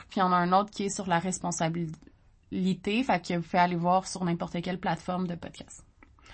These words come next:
Je me range aussi derrière l'idée qu'il y a beaucoup de façons de faire dans la gauche identitaire qui cadrent pas avec mes valeurs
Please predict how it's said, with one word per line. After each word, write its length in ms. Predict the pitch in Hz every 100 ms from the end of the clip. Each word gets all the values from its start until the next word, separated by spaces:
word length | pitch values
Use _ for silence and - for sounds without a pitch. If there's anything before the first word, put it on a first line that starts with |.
| - - - - - -
Je 100 | 233
me 80 | 214
range 320 | 208 233 254 -
aussi 260 | 240 311
derrière 380 | 302 240 226 208
l'idée 300 | 214 190 247
qu'il 100 | 269
y 20 |
a 40 | 196
beaucoup 400 | 185 - 269 262
de 440 | 208 190 180 180
façons 400 | 180 190 190 220
de 120 | 220
faire 320 | 175 185 190 214
dans 160 | 180
la 140 | 175 175
gauche 300 | 202 220 196
identitaire 600 | 190 175 - 185 220 -
qui 120 | -
cadrent 300 | 202 185 -
pas 120 | 240
avec 180 | 233 202
mes 160 | 190
valeurs 420 | 170 156 160 185